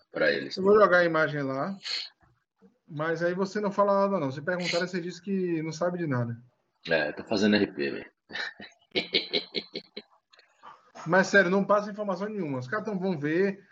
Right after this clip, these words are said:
Speaker 2: a situação, tudo, mas você não passa informação nenhuma.
Speaker 1: Beleza, eu vou deixar o vídeo ponto de bala. Quando você disser, "Pode publicar", eu publico.
Speaker 2: Botei lá uma imagem do,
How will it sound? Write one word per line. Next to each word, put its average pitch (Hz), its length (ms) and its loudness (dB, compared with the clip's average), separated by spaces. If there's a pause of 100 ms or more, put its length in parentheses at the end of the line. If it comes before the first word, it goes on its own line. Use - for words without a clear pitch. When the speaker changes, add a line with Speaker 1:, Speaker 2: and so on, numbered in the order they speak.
(260)
Speaker 2:
a 147 80 -10
situação, 151 680 -2
tudo, 170 220 -4
mas 175 200 0
você 185 120 -6
não 180 100 -4
passa 175 240 -2
informação 170 380 -6
nenhuma. 135 320 -2 (200)
Speaker 1:
Beleza, 78 440 -4
eu 107 40 2
vou 147 100 4
deixar 175 220 4
o 131 60 2
vídeo 139 260 4
ponto 127 240 0
de 127 80 2
bala. 135 500 6
Quando 139 160 -4
você 135 140 2
disser, 85 360 2
"Pode 120 400 4
publicar", 110 480 2
eu - 100 0
publico. 71 460 -4 (3500)
Speaker 2:
Botei 165 260 2
lá 156 180 8
uma 147 160 6
imagem 143 320 2
do, 147 380 -4